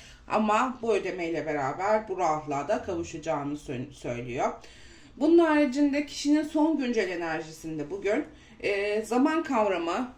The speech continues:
zamana yaydığı konular, zamana bıraktığı süreçler var. Ve, e, kendini ciddi anlamda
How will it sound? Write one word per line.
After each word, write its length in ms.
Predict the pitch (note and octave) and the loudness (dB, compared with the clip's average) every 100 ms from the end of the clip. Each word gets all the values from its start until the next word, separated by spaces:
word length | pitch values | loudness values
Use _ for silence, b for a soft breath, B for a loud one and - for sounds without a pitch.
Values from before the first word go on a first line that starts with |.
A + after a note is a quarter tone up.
| F3+ | -14
zamana 520 | F3+ G#3 A3+ G#3+ A#3 | -4 -2 0 -2 -2
yaydığı 540 | A#3+ A3 G#3 E3+ D#3 - | -2 0 0 -2 -4 -4
konular, 480 | F3+ F#3 F#3+ G3 A#3 | -8 -4 -2 0 -2
zamana 640 | F#3 F#3+ F#3 F3 F#3+ A3+ | -4 -4 -2 -2 -2 -4
bıraktığı 480 | G3+ D#3+ - G#3 A#3 | -2 -4 -6 -4 -4
süreçler 640 | - F3+ F3 - F#3+ F#3 D#3 | -4 -6 -4 -4 -2 -2 0
var. 240 | E3+ - - B B B B | 0 -2 -6 B B B B
Ve, 60 | A3+ | 2
e, 500 | D4 D4+ G3+ G#3 G3+ | 2 2 0 0 -2
kendini 500 | - G#3+ A3 A#3+ B3 | -2 -2 0 -2 -2
ciddi 320 | A3 - A#3 | -6 -2 0
anlamda 680 | A3+ G#3 D#3+ E3+ D#3 G3 | 0 -2 -4 -2 -2 -2